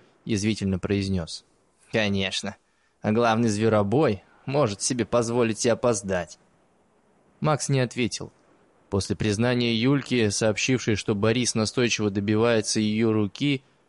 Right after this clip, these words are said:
и уже заручился одобрением отца, его и без того невысокое мнение о расчётливом и коростолюбивом механике испортилось окончательно. Он поискал глазами девушку.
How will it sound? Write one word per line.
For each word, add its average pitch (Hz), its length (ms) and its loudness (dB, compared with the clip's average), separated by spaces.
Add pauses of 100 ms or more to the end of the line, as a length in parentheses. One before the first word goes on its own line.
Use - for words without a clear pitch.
(240)
и 104 80 2
уже 104 220 2
заручился 104 680 0
одобрением 104 640 2
отца, 120 500 0 (380)
его 117 500 2
и 110 640 2
без 104 240 0
того 120 300 2
невысокое 104 600 0
мнение 101 720 2
о 101 120 0
расчётливом 101 720 0
и 98 40 -2
коростолюбивом 104 840 -2
механике 107 680 -2
испортилось 107 640 -2
окончательно. 156 640 -6 (920)
Он 98 140 2
поискал 104 400 0
глазами 107 480 2
девушку. 95 500 -4